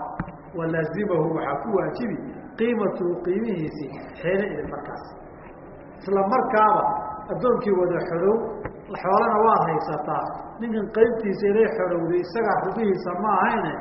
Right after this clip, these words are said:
adaa sabab ugu noqday. Haddii aad maalkiisa inuu gacantiisa ka baxo iyo itlaafka maalka qof kale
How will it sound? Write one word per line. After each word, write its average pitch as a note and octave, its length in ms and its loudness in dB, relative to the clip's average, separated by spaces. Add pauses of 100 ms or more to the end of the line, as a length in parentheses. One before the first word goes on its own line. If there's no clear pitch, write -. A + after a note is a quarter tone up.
(320)
adaa A#3 320 4
sabab A3+ 300 4
ugu A3 200 2
noqday. F3 400 0 (480)
Haddii F3 400 -6
aad F3+ 280 -2
maalkiisa F#3 720 -2 (400)
inuu F#3 260 -4
gacantiisa F#3 720 0
ka G3+ 160 -2
baxo D3+ 320 -2 (380)
iyo F#3 200 0
itlaafka F#3+ 680 2
maalka F#3 400 2
qof - 240 -2
kale C3+ 260 -4